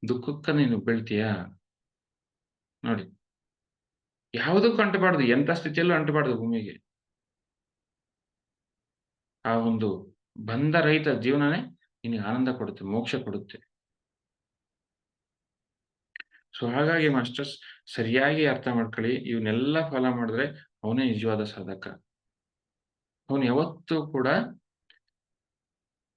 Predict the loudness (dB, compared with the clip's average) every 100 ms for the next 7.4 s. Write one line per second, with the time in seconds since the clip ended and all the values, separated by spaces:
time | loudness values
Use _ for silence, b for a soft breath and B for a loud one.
0 | _ _ _ _ _ _ _ _ _ _
1 | _ _ _ _ -12 -2 0 2 2 2
2 | 0 -2 -6 -6 -8 -4 -4 0 4 4
3 | 2 0 -4 -6 -2 -2 0 -2 -2 -4
4 | -6 -10 -16 _ _ _ _ _ _ _
5 | _ _ _ _ _ 0 4 6 6 6
6 | 4 2 0 0 -2 0 2 4 4 6
7 | 2 0 -4 -4